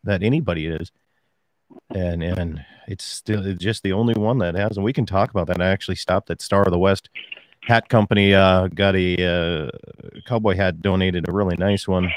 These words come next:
custom made for the North Dakota Cowboy Hall of Fame fundraiser we're doing in February, and he said the same thing, you know, the beaver felt, it was like, "I can trap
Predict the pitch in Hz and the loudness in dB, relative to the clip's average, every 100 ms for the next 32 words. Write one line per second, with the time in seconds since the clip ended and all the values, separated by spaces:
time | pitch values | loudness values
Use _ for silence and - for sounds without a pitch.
0 | - - - - - - 117 - 98 98 | -8 -12 -14 -20 -20 -4 -2 0 -2 0
1 | 107 92 - 95 87 85 87 98 - - | 0 0 -2 -2 -2 -2 0 0 -2 -8
2 | 90 92 98 92 95 87 - 101 104 98 | -6 -2 0 2 0 0 -2 -2 -2 -4
3 | - _ _ - 120 110 107 101 101 101 | -12 _ _ 0 2 4 4 4 2 2
4 | 104 104 95 90 110 123 95 95 95 107 | 2 2 0 0 2 4 4 2 0 -2
5 | 104 101 95 113 107 95 117 131 90 92 | -2 -4 -4 -2 -2 0 -2 0 -2 -4
6 | 87 107 127 143 - 95 101 - _ _ | -4 -4 0 -2 0 -2 -2 -4 _ _
7 | _ _ _ _ _ - 95 92 90 - | _ _ _ _ _ -12 -8 -4 -4 -2
8 | 98 113 - 98 82 - 113 | -2 -2 0 -2 -2 2 4